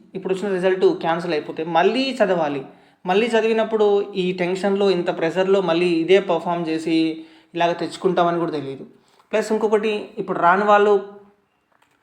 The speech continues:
ఇంత గందరగోళంలో ఈ ప్రిపరేషన్ అంతా పక్కన పెట్టి ఉంటారు. సడన్గా మళ్ళీ రీ ఎగ్జామ్ అంటే వాళ్ళు కూడా చదవడానికి కష్టం. So, ఎలా అయినా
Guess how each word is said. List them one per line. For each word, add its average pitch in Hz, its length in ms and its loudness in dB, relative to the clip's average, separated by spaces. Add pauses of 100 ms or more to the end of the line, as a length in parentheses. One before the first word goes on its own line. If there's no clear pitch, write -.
(480)
ఇంత 196 160 2
గందరగోళంలో 190 1160 6
ఈ 196 60 -8
ప్రిపరేషన్ 190 500 -2
అంతా 185 200 0
పక్కన 175 300 -2
పెట్టి 160 220 -4
ఉంటారు. 143 220 -10
సడన్గా 202 440 2
మళ్ళీ 196 420 8
రీ 175 160 0
ఎగ్జామ్ 175 400 2
అంటే 180 180 -2
వాళ్ళు 156 280 2
కూడా 175 140 2
చదవడానికి 151 460 -4
కష్టం. 151 240 -16
So, - 120 -6
ఎలా 185 240 6
అయినా 240 360 2